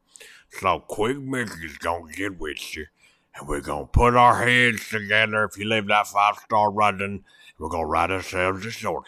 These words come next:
story, and it's gonna be called The Hot Toys Killer, okay? And, uh, it's about a guy who has lots and lots of those hot toys in display cases, and, and also has posters of, uh,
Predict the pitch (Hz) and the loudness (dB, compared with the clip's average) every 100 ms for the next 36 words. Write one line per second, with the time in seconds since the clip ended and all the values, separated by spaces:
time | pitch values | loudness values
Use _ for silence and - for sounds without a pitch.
0 | - - 69 67 65 69 82 - 90 87 | -12 -6 -6 -6 -8 -10 -10 -8 -6 -4
1 | 87 - 98 98 87 92 98 - - 113 | -4 0 0 0 -2 2 2 2 -2 0
2 | 117 117 - 127 90 65 58 _ _ _ | 0 -2 -6 0 0 -2 -10 _ _ _
3 | - _ - 101 104 - - - - 92 | -20 _ 2 2 2 -8 -20 -20 -2 2
4 | 101 101 95 92 87 85 95 92 78 76 | 2 4 2 2 0 -2 -4 -6 -4 2
5 | 76 101 104 92 82 80 80 - - 73 | 2 2 4 6 6 4 0 -6 -8 -6
6 | 71 73 71 80 90 101 104 104 - 104 | -6 -8 -2 4 8 8 6 0 -6 -6
7 | 113 113 117 120 127 120 127 117 131 143 | 2 4 4 2 -2 2 2 4 6 6
8 | 135 - 82 76 69 - - 175 - - | 4 0 -2 -2 -6 -8 -10 -10 -12 -4
9 | 175 165 127 - 71 65 - 73 - _ | 2 2 2 0 -2 -4 -12 -20 -20 _
10 | - - - 80 87 82 82 78 80 85 | -20 -20 -14 -6 -2 -2 0 0 2 2
11 | - 95 87 95 92 - 107 - 127 131 | 0 -2 0 -2 -2 -4 -4 -4 -10 -14
12 | 117 123 92 113 101 78 85 | -12 -6 -2 -2 -4 -8 -6